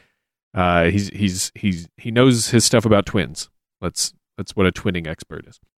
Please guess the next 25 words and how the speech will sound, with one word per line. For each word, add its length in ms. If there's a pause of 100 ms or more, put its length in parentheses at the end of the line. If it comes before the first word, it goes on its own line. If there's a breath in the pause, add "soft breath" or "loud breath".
He 80
said, 500
quote, 280
"It 60
was 160
not 200
even 360
known 360
to 120
anyone 420
what 160
the 60
genetic 440
code 340
was 220
at 100
the 60
time, 360
let 180
alone 220
the 100
ability 420
to 160
alter 320
genes, 520